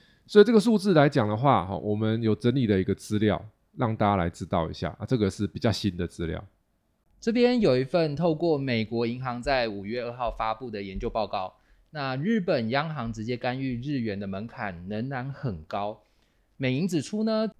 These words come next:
Speaker 2: 在日本国内，财政部购买日元和央行通过购买日本国债来控制收益率曲线是矛盾的，可能会削弱外汇干预的影响。而在国外呢，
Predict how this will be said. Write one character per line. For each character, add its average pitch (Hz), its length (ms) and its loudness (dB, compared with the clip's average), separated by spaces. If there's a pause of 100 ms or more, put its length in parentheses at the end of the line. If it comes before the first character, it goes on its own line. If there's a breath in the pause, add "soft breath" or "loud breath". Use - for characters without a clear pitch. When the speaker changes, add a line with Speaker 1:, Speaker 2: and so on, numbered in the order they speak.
(120)
Speaker 2:
在 226 140 0
日 254 140 2
本 190 160 4
国 139 160 2
内， 160 260 0
财 131 220 -2
政 175 200 -2
部 170 160 0
购 156 240 -2
买 117 260 -4
日 151 240 0
元 107 380 -4
和 113 120 -10
央 170 240 -2
行 143 240 -4
通 208 340 -2
过 190 300 0
购 165 200 -2
买 117 240 -4
日 123 160 -4
本 110 220 -4
国 104 180 -4
债 113 360 -2
来 101 160 -6
控 147 360 -4
制 123 240 -4
收 170 380 -4
益 190 100 -2
率 170 220 -2
曲 - 320 -8
线 117 260 -6
是 107 140 -8
矛 104 220 -6
盾 127 240 -4
的， - 120 -12 (460)
可 139 120 -6
能 160 120 -2
会 247 100 2
削 233 220 0
弱 233 220 0
外 190 260 -2
汇 165 220 -4
干 160 280 -2
预 160 60 0
的 135 100 -2
影 107 160 -4
响。 107 160 -4 (520)
而 - 100 -4
在 196 220 0
国 120 300 -2
外 170 260 2
呢， 131 260 -6